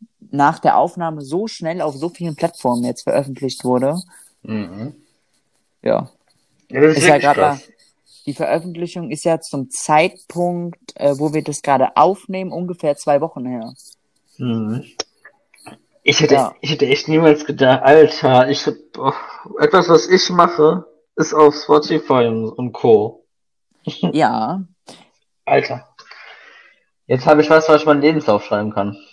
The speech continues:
Speaker 1: <laughs> Ich bin auf Spotify und auf Apple Podcasts, auf Google Podcasts
Speaker 2: Ä-
Speaker 1: und auf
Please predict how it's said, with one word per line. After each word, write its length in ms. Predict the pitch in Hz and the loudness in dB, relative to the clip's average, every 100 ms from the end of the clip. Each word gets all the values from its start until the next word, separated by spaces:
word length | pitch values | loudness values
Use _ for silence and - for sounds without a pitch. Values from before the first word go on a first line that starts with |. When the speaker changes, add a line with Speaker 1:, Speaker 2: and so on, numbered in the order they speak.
| _ | _
Speaker 1:
<laughs> 640 | - - - - 196 185 - | -14 -14 -8 -4 -2 -2 -2
Ich 360 | 123 127 - - | -2 0 -4 -8
bin 220 | 113 107 92 | -8 -6 -6
auf 200 | 107 - | -6 -8
Spotify 1040 | - 135 143 139 - 117 117 117 120 113 - | -10 -6 -4 -6 -6 -4 -2 -2 -4 -8 -6
und 300 | 131 120 117 - - | -4 -4 -4 -6 -8
auf 320 | 113 113 - | -6 -8 -2
Apple 360 | 127 123 123 113 | 0 0 0 -2
Podcasts, 760 | - 165 - - 147 147 151 | 0 0 -2 0 2 2 0
auf 240 | - 123 135 | -6 -8 -8
Google 400 | 196 185 175 170 | -10 -6 -8 -8
Podcasts 880 | 180 170 - - 185 170 175 180 - | -8 -8 -8 -4 2 2 0 -8 -10
Speaker 2:
Ä- 20 | |
Speaker 1:
und 200 | 165 147 | -12 -6
auf 180 | 135 | -4